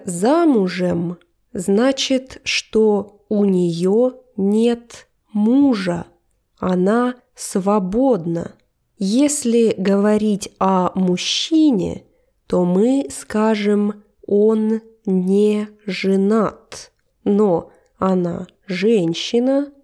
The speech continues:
поэтому «не замужем». Она отвечает: «Если я не ношу обручального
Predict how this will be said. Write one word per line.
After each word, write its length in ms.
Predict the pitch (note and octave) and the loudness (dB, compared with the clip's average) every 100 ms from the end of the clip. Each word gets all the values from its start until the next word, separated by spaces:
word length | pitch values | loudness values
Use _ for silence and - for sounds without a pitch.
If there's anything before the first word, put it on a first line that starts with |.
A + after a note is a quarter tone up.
| _ | _
поэтому 1000 | - F3 E3+ F3+ F#3 A#3+ A#3+ A#3+ B3+ B3+ _ _ _ - | -2 0 2 2 0 0 0 2 0 -2 _ _ _ -4
«не 720 | F3 F3 F3+ G3+ B3 C4+ C4+ C4+ - | 0 2 2 2 2 2 0 -6 -12
замужем». 1300 | G3+ F3+ F3+ G#3 A#3 F#3+ E3 E3+ E3+ E3+ E3+ E3+ F3+ _ _ _ _ _ - | -8 -6 -2 0 2 2 2 0 0 -2 -2 -4 -8 _ _ _ _ _ -4
Она 580 | F#3 F#3 F#3 A3+ B3 - _ | 0 2 2 0 -2 -8 _
отвечает: 1120 | G#3 - F#3 G3 - - G3 E3+ - - - _ _ _ - | -6 -4 -4 -4 -4 -6 -6 -6 -12 -20 -20 _ _ _ -6
«Если 920 | F#3 F#3+ C#4+ C#4 - - F3+ F3 E3+ | -4 0 2 2 -2 -4 -2 -2 -2
я 560 | F#3 F3+ G3+ A#3+ G3 - _ _ F#3+ | -4 -2 0 0 -4 -6 _ _ -2
не 420 | F#3 G3+ A3 A3+ | 2 2 2 2
ношу 840 | G#3+ A#3 A#3 - - B3 F#3 - - _ _ - | 0 0 -2 -8 -4 -2 -2 -4 -12 _ _ -4
обручального 1500 | F#3 E3+ G3 G#3 - B3+ B3 G#3 F3 E3+ E3+ F3 D#3+ - | -4 0 -2 -2 -2 0 2 2 2 2 0 -4 -8 -8